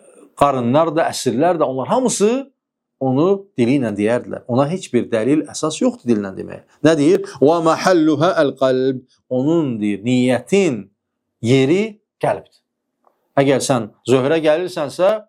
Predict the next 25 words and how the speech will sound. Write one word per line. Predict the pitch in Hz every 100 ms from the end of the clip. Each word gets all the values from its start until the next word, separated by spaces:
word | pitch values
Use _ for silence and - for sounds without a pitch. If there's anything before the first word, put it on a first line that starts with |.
| _ _ _
artıq | 135 127 175
o | 139
niyyət | 110 113 123
səndə | - 107 110
var. | 101 _ _ _ _ _ _ _ _ _
Onu | 156 156
dilinlə | 170 185 170 139 123
tələffüz | 139 139 131 180 156
etməyə | 139 131 135 143 185 202 _ _ _ _ _ _
artıq | 113 110 - 170 180 -
heç | 151 -
bir | 127 165 170
lüzum | 120 120 226
yoxdur. | 254 269 - 107 _ _ _ _ _ _ _ _ _ _
Ola | 139 147
bilər, | 143 143
bəzi | 127 139 113
hallar | 120 123 117 113
nəyə | 123 131
görə | 123 113
niyyət | 117 123 113
edirik, | 104 104
sual | - 113 120
oluna | 110 107
bilər. | 101 120